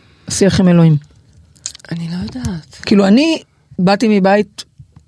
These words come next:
Speaker 1: שהיה שם אלוהים מצד אחד, זאת אומרת, אמא שלי באה מבית דתי, אז דיברתי עם אלוהים, אבל זה, אני לא חושבת שזה דומה, כאילו, ה-, ה-, את חושבת שזה קשור?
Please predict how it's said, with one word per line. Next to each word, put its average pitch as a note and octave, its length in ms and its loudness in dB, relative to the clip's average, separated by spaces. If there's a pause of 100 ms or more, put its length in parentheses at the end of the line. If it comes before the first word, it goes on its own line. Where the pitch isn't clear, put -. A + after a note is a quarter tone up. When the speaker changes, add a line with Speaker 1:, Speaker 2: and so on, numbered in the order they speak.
(180)
Speaker 1:
שהיה E3 500 -2
שם D4+ 220 -2
אלוהים F#3 300 2
מצד E3 300 2
אחד, D#3+ 320 0 (100)
זאת - 100 -6
אומרת, D#3 160 2
אמא F#3+ 140 2
שלי D#3+ 140 2
באה D#3 120 2
מבית D3 260 2
דתי, A#3 280 0 (760)
אז D3+ 120 0
דיברתי F#3 340 0
עם B3 60 0
אלוהים, D#3+ 300 0
אבל D3 380 0
זה, C#3+ 420 2 (240)
אני F3+ 80 0
לא E3 40 0
חושבת - 200 -4
שזה F3 220 2
דומה, D3+ 680 4
כאילו, D#3 220 2
ה-, D3+ 220 0
ה-, - 220 -2 (120)
את - 100 -10
חושבת C4 280 -2
שזה F#3+ 200 -2
קשור? C#4+ 380 0